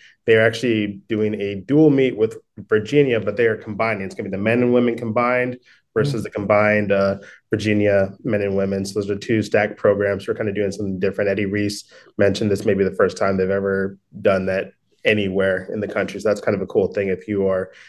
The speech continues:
Speaker 1: into swimming and diving, head on to campus to see that this weekend. Um, that's enough teases about the Texas Athletic Program. Let's talk about the On Second Thought podcast. Let's give it, give a little tease about what's gonna come out on Thursday.
Speaker 2: I don't know, we gotta get Sed's voice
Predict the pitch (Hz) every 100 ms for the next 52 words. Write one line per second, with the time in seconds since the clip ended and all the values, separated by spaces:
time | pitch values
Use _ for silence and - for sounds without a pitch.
0 | _ - 107 98 - 101 92 90 92 90
1 | 90 87 104 98 92 - 101 87 92 -
2 | - - 98 90 90 - - _ _ -
3 | 87 85 90 98 90 87 87 90 101 95
4 | 101 101 - - 131 - - 117 113 107
5 | 107 104 104 104 - _ _ - 107 123
6 | 110 117 113 104 113 - 123 120 127 131
7 | 127 _ _ _ _ _ - 120 127 113
8 | 113 110 107 104 117 104 113 101 92 117
9 | 113 123 113 - - 120 113 - 117 117
10 | 107 - 117 104 101 107 104 104 - 104
11 | 101 98 95 98 90 90 87 - _ _
12 | _ _ _ _ _ _ _ _ _ 123
13 | 131 139 147 131 147 - 156 151 120 117
14 | 165 170